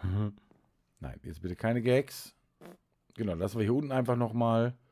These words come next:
Ähm, nehmen wir die zwei jetzt nochmal mit, dann haben wir. Ey, komm her. Ey, komm, sei lieb jetzt zu mir. Ewig diese F-, Knochenfragmente. Geh mir vor eine Figur.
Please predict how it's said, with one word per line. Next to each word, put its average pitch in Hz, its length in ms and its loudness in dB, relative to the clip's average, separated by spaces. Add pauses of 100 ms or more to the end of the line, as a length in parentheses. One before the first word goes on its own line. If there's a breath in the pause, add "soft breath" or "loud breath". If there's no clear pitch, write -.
(680 loud breath)
Ähm, 98 580 0
nehmen 101 160 -4
wir 92 40 -2
die 90 100 -6
zwei 98 200 -4
jetzt 95 100 -6
nochmal 90 160 -4
mit, 90 140 -4
dann 101 120 -6
haben 98 80 -4
wir. 92 80 -6 (520)
Ey, 87 120 -8
komm 92 160 -6
her. 80 100 -8 (760)
Ey, 95 160 -6
komm, 73 420 -6
sei 80 120 -6
lieb 78 200 -8
jetzt 65 140 -14
zu - 140 -18
mir. - 200 -14 (1000 soft breath)
Ewig 190 240 4
diese 156 180 2
F-, - 220 -4
Knochenfragmente. 98 920 -2
Geh 120 260 -2
mir 190 160 2
vor - 180 -2
eine 156 80 -2
Figur. 135 520 -2